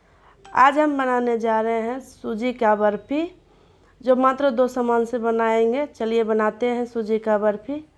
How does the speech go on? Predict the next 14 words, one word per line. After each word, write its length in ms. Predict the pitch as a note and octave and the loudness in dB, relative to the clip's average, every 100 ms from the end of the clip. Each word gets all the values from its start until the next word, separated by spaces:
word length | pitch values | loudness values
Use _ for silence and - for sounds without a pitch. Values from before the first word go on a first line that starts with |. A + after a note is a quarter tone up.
| _ _ _ _ _ _ _ _ _ - - - - - - - - - - - - | _ _ _ _ _ _ _ _ _ -20 -20 -20 -20 -20 -20 -20 -20 -20 -20 -6 0
सूजी 240 | D4 E4 | 2 4
का 160 | D4+ C#4 | 4 2
बर्फी 340 | B3 A3+ B3+ | 2 0 -2
बनाने 400 | B3 A#3+ A#3 A#3 | 0 2 2 0
के 180 | A3+ A#3 | 0 -2
लिए 280 | A3 A3+ A3+ | 0 0 0
हम 220 | A3+ A#3+ | 0 -2
एक 140 | A#3 A3+ | -4 -2
कढ़ाई 280 | A3 G#3 G#3+ | 0 2 0
को 160 | A3+ | -2
गरम 320 | G#3 G#3+ G#3+ G#3+ | -2 0 0 0
कर 160 | A#3 | -2
लेंगे। 380 | A3+ A#3 A#3+ D4 D4+ _ _ _ - - | -2 0 -2 -4 -8 _ _ _ -20 -20
उस 60 | - | -14